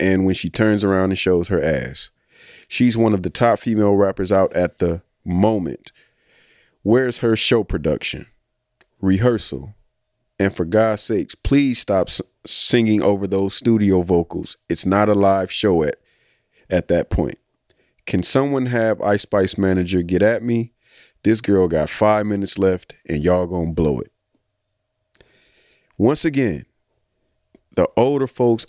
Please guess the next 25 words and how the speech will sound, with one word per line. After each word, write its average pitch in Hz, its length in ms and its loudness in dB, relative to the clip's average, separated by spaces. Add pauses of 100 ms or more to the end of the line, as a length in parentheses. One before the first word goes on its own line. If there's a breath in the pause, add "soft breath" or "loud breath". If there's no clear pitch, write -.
aren't 110 240 0
trying 104 300 0
to 90 60 0
tell 110 340 2
you 90 300 -2 (120)
you're 85 160 -4
fucked 98 500 -2
up. 90 260 0 (160)
They're 82 100 0
trying 120 320 0
to 90 40 -4
tell 113 240 2
you 87 280 -2 (300)
that's 101 260 -2
not 92 200 0
how 90 180 2
to 71 120 -2
do 117 360 2
it 98 80 -4
if 92 140 -8
you're 82 60 -8
trying 78 240 -4
to 71 80 -10
do 80 240 -6
it. - 100 -20